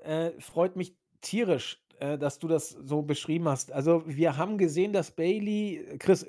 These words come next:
grätsch mich weg, wenn ich Unfug erzähle. Wir haben so wahrgenommen, dass Bayley wohlwollend aufgenommen wurde,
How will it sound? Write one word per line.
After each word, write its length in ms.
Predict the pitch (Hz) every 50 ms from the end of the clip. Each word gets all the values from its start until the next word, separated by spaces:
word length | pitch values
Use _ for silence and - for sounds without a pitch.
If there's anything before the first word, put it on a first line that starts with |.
| 156
grätsch 240 | - 156 180 180 180
mich 140 | 175 143 127
weg, 160 | 190 190 180
wenn 80 | 165 160
ich 100 | 143 160
Unfug 300 | 180 175 - 151 - 127
erzähle. 280 | 120 - - 135 127
Wir 140 | 135 139 127
haben 120 | 156 175 143
so 200 | - 175 185 185
wahrgenommen, 320 | 208 190 175 175 175 165
dass 160 | 165 - -
Bayley 540 | - 170 170 175 180 170 170 165 151 - - _ _
wohlwollend 720 | - - 139 127 127 156 185 196 185 165 156 156 151 156
aufgenommen 580 | 151 185 214 - - 165 139 135 127 127 131 123
wurde, 380 | 127 127 127 131 165 226 233